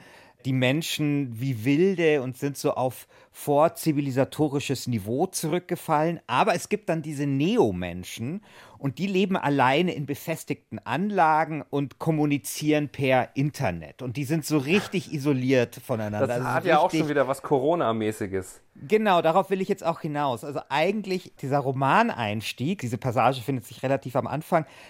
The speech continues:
Speaker 1: das ist, eigentlich wird dort so Social Distancing beschrieben in Extremform.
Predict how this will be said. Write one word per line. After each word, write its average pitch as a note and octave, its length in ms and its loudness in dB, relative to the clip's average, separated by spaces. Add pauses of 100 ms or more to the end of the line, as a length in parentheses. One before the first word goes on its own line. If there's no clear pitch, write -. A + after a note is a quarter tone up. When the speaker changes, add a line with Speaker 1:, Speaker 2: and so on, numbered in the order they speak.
(120)
Speaker 1:
das C3 140 -2
ist, - 200 -6
eigentlich F3+ 400 2
wird D#3+ 200 -4
dort C#3+ 180 0
so C3 240 -2
Social D3 580 2
Distancing D3+ 680 -2
beschrieben C3 580 -4
in C3+ 180 -4
Extremform. B2 1160 -2